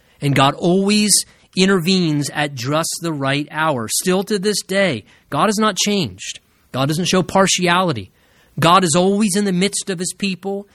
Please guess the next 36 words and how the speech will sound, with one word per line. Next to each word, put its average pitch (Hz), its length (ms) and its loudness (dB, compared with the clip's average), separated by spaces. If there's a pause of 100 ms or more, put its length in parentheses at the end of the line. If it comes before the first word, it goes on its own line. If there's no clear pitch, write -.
(220)
God 156 220 4
is 151 140 -2
always 175 320 -2
ready 175 380 0
to 165 140 -10
help 180 300 -2
his 185 140 -6
people. 185 380 -4
He 180 180 -2
is 160 160 0
the 156 200 -4
ever-present 190 1000 -2
God 127 500 0 (380)
in 151 140 0
time 160 340 0
of 170 140 -6
trouble, 131 580 -6 (360)
and 151 200 0
God 180 480 2
will 185 260 2
help 196 440 -2
us 208 300 0 (800)
just 156 720 0
at 156 160 -4
the 180 80 -6
right 160 320 0
time 131 560 -4
as 139 140 -2
it's 139 160 -4
needed 147 320 0
in 139 80 -2
the 135 60 -2
midst 123 280 -4
of 156 80 -4
our 185 180 0
lives. 98 300 -10